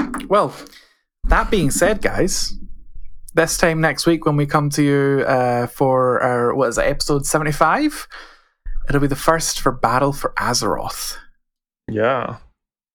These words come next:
Speaker 2: Battle for
Speaker 1: Um,
Speaker 2: Azeroth. Discussions, feedback, exp-,
Speaker 1: our
Speaker 2: you know, launch
Speaker 1: general
Speaker 2: day experience.
Speaker 1: Yep, the launch day experience will be the thing we're talking about, 'cause that's gonna be a nutter. It's either gonna be amazing or it's gonna be garbage,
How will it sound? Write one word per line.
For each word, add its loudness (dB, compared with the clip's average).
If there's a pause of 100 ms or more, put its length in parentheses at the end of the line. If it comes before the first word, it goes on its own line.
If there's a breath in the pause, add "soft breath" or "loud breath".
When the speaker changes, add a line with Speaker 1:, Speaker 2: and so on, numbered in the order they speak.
(320)
Speaker 2:
Battle 2 (100)
for 2
Speaker 1:
Um, 0
Speaker 2:
Azeroth. -2 (1160)
Discussions, -2
feedback, -2 (840)
exp-, -4
Speaker 1:
our 2
Speaker 2:
you 2
know, 2 (140)
launch 4
Speaker 1:
general 2
Speaker 2:
day 2
experience. -2
Speaker 1:
Yep, 0
the -2
launch 2
day 4
experience 0
will 0
be 4
the -6
thing 2
we're 2
talking 2
about, 0 (140)
'cause 0
that's 0
gonna 2
be 2
a 2
nutter. 0
It's 0
either 4
gonna 0
be 2
amazing 0
or 0
it's -6
gonna -4
be 2
garbage, -2